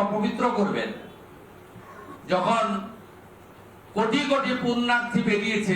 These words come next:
জল ঢালতে, তারকেশ্বর ধামে যাওয়ার জন্য শেওড়াফুলি থেকে জল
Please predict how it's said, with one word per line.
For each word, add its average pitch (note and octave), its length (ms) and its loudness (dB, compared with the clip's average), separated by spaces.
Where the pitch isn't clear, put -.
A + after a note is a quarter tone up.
জল F#3+ 140 4
ঢালতে, F3+ 320 0
তারকেশ্বর G#3 680 0
ধামে - 300 2
যাওয়ার G3 360 2
জন্য A3 180 2
শেওড়াফুলি G3+ 640 2
থেকে G3+ 160 2
জল F3+ 180 2